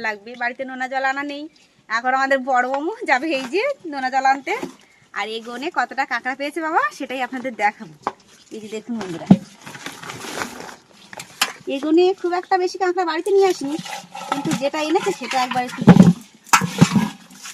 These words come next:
এই যে দেখুন, কত বড় সাইজের কাঁকড়া এনেছে। এখন কিন্তু, বন্ধুরা,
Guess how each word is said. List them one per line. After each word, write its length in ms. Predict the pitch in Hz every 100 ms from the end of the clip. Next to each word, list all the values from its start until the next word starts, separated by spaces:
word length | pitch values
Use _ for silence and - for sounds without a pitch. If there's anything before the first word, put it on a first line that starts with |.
| - _ - _ - - _ - - - 208
এই 80 | 233
যে 60 | 254
দেখুন, 240 | 240 - 220 - _ _ _ _ _ _ -
কত 240 | 277 - 453 359
বড় 140 | 277 339
সাইজের 260 | 320 294 349 285
কাঁকড়া 220 | 247 311
এনেছে। 280 | 311 294 240 202 - - _ _ - - _ _ _ - - - 208
এখন 140 | 262 269
কিন্তু, 140 | 285
বন্ধুরা, 220 | 294 330